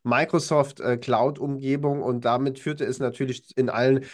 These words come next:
Microsoft, ähm, Lösungen letztendlich zu Problemen. Und ja, viele Unternehmen, äh, haben dann auch den Tag, äh, beendet, den Arbeitstag, weil einfach nichts mehr ging, weil viele einfach nur den Bluescreen gesehen haben.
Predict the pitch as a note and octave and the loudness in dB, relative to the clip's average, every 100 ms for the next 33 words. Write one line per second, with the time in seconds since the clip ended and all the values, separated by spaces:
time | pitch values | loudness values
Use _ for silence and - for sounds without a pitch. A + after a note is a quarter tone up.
0 | - - A2 B2 C3+ C#3 A#2+ - F#2+ A#2 | -10 -2 0 0 -2 0 -2 -2 -2 -2
1 | A2+ G#2 A#2+ B2+ C3 B2 A#2 A2+ A#2+ A#2 | 0 -2 2 2 2 0 -2 -4 -6 -6
2 | A2+ - B2+ C3+ B2 A#2 C3 D3 G2+ B2 | -6 -6 -4 -2 0 4 4 4 2 0
3 | A#2+ A2+ - D#3+ D3+ D3 C#3+ C3 D3 D3 | 2 0 0 0 2 2 2 2 2 0
4 | C#3+ - - - B2 A#2+ C#3 D#3 A#2+ C3 | -6 -16 -14 -4 -2 -2 0 0 0 0
5 | C#3+ C3+ C3 C3+ C3 B2+ B2+ B2+ - C#3 | -2 -2 -2 -2 0 0 2 0 -4 -4
6 | D3 C#3 C#3 B2 B2 C3 C3+ C3 C3+ B2 | -2 -2 -2 -2 0 0 0 0 -2 -2
7 | A2+ A2+ C3 B2+ B2+ - A#2 B2+ C#3+ A#2+ | -2 -2 -2 -2 -4 -4 -4 -4 -2 -2
8 | G#2+ - C3 F2+ A#2 B2 C3 B2+ A#2+ D#3+ | -4 -4 -4 -4 -4 -2 0 0 0 -2
9 | F3 - E3 D3 C#3 C#3 B2+ C#3+ C3+ C3 | -4 -2 -2 0 2 2 4 2 2 4
10 | C3 | 2